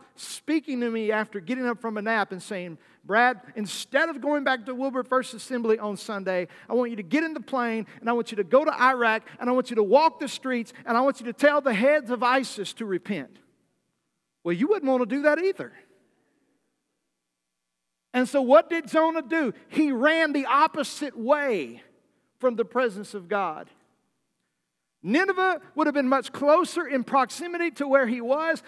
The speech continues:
Instead, he went down to Joppa and got on a boat to go to Tarshish the opposite way. And when he got there on this boat,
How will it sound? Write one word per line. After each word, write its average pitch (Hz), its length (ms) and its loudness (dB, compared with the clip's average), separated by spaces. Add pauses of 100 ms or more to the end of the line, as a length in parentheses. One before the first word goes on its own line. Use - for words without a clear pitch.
(140)
Instead, 294 580 0
he 254 140 -2
went 226 280 -4
down 311 460 0 (200)
to 240 100 -2
Joppa 302 500 2
and 254 140 -4
got 294 160 4
on 277 100 -2
a 247 60 -2
boat 294 400 2
to 247 100 -2
go 302 240 2
to 262 180 -6
Tarshish 254 640 -4 (200)
the 247 180 -4 (140)
opposite 285 680 2
way. 254 380 0 (220)
And 247 180 -2
when 277 140 -2
he 247 160 -2
got 311 480 0
there 247 300 2 (220)
on 349 380 0
this 320 320 -4
boat, 190 540 -2